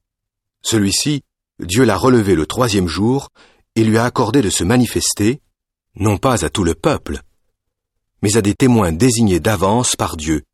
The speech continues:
à nous, qui avons mangé et bu avec lui après sa résurrection d'entre les morts. De plus,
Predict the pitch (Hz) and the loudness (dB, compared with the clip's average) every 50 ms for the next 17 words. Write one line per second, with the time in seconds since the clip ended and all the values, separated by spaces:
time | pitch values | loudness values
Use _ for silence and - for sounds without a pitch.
0 | _ _ _ _ - 110 117 113 113 107 87 - _ _ _ _ _ _ _ _ | _ _ _ _ -4 -2 2 2 2 2 0 -2 _ _ _ _ _ _ _ _
1 | _ _ - - 101 95 92 85 85 85 87 101 104 101 90 78 92 87 73 67 | _ _ -10 -6 -4 -4 -2 -2 -2 -2 0 0 0 -2 -2 -2 -2 -2 -2 -4
2 | - _ _ - 104 98 87 82 113 120 104 85 73 82 82 - - 101 101 92 | -8 _ _ -2 -2 -2 -2 -2 0 0 0 0 0 -2 -4 -6 -6 -4 -2 -2
3 | 78 71 - - 85 - - 85 82 101 90 87 92 85 85 - - - 101 95 | -2 -2 -4 -6 -6 -4 -4 -4 -4 -2 -2 -2 -4 -4 -4 -4 -4 -4 -4 -4
4 | 80 78 76 - - 78 - 71 69 - - - - - _ _ _ _ _ _ | -4 -4 -6 -6 -6 -6 -6 -6 -8 -10 -14 -16 -20 -20 _ _ _ _ _ _
5 | _ _ _ _ _ _ _ _ _ _ _ _ _ _ _ _ _ _ - - | _ _ _ _ _ _ _ _ _ _ _ _ _ _ _ _ _ _ -20 -20
6 | - - - 95 110 113 - - | -16 -10 -4 -2 -2 -2 -2 -4